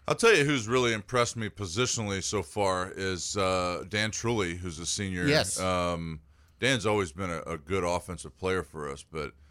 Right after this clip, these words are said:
Speaker 1: this guy's re-, he's really worked hard. I mean,
Speaker 2: Mm.
Speaker 1: physically, he, his body has really changed. I mean, he is ready to go.
Speaker 2: Yeah.
Speaker 1: Um, he's,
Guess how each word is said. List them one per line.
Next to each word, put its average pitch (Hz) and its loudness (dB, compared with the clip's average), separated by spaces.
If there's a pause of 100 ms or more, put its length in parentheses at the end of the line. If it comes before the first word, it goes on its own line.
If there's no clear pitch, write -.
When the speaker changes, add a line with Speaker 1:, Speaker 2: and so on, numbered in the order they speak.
(200)
Speaker 1:
this 151 -2
guy's 82 -2
re-, 90 -12
he's 117 -6
really 87 -2
worked 80 -6
hard. 73 -4
I 78 -6
mean, 80 -8
Speaker 2:
Mm. 110 -6
Speaker 1:
physically, 87 -2
he, 127 -4
his 104 -4
body 82 -2
has 73 -10
really 87 -2
changed. 65 -14
I 80 -8
mean, 78 -10
he 131 -4
is 73 -6
ready 80 -2
to 62 -10
go. 69 -4
Speaker 2:
Yeah. 107 -2 (280)
Speaker 1:
Um, 85 -2 (100)
he's, 107 -4